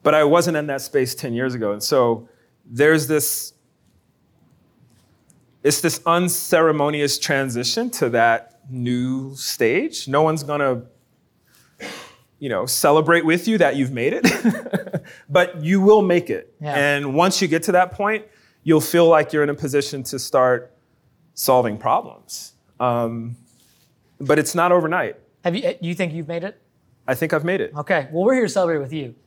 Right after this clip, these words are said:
Speaker 2: So
Speaker 1: Awesome.
Speaker 2: cheer-, cheers to you, okay?
Speaker 1: Awesome.
Speaker 2: Yes. <laughs>
Speaker 1: I think I've made it.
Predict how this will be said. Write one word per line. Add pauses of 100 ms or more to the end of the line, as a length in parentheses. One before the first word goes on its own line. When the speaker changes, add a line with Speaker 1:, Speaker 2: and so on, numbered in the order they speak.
(120)
Speaker 2:
So
Speaker 1:
Awesome.
Speaker 2:
cheer-,
cheers
to
you,
okay?
Speaker 1:
Awesome. (220)
Speaker 2:
Yes. (400)
<laughs>
Speaker 1:
I
think
I've
made
it.